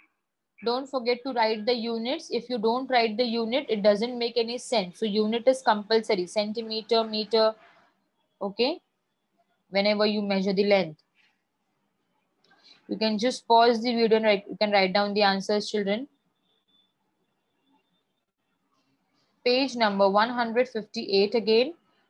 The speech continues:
Draw a line segment of length five centimeter and four point five centimeter. So line segment means which has two end points. So this you will do it yourself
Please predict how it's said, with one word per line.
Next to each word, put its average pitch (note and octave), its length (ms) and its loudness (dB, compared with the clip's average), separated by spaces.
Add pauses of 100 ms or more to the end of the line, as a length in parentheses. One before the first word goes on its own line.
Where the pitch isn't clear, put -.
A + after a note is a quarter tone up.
(120)
Draw D#4 280 6
a - 20 6
line C4+ 400 0
segment F#3+ 760 -8
of G3+ 260 2 (100)
length G3 420 -6 (100)
five G3+ 240 0
centimeter B3+ 640 -10
and D4+ 240 -4
four A3+ 220 -2
point B3+ 300 -4
five G3 200 0
centimeter. E3 680 -14 (520)
So B3+ 120 -10
line B3 300 0
segment C#4 440 -2
means F4 260 -6
which B3 260 -6
has A#3 420 4
two D#4 300 -2
end A#3+ 380 -4
points. G3+ 580 -2 (420)
So C#4 300 -8
this F#4 320 0
you C4 140 -2
will C4+ 240 -2
do B3 220 -2
it D4 200 -6
yourself G#3 680 0